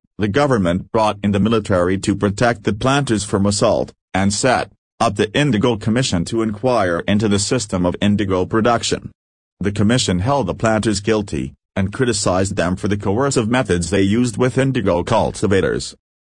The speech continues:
It declared that indigo production was not profitable for Ryats.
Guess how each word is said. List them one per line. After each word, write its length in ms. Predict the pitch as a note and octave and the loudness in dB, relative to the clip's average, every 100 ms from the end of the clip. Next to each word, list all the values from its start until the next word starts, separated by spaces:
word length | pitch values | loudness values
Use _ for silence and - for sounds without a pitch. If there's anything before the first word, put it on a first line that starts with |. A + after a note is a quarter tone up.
| _ | _
It 140 | A#2 | 0
declared 520 | G#2 A#2+ D3+ C3 G#2 G2 | 0 0 2 2 2 2
that 260 | F#2 G2+ | 0 0
indigo 460 | F#2+ G2 G2+ F#2+ F2+ | 0 2 0 0 -2
production 560 | G2+ F2+ F#2+ G2 F#2 | 0 0 0 0 -2
was 160 | F2 F2 | -2 0
not 240 | F#2+ F#2 | 0 0
profitable 600 | G2+ B2 B2+ G2 G2 F#2 | 0 0 2 0 2 2
for 240 | F#2+ G#2+ G2+ | 0 0 0
Ryats. 760 | F#2+ A2 D3+ F2+ - - - | 2 2 2 0 -4 -8 -12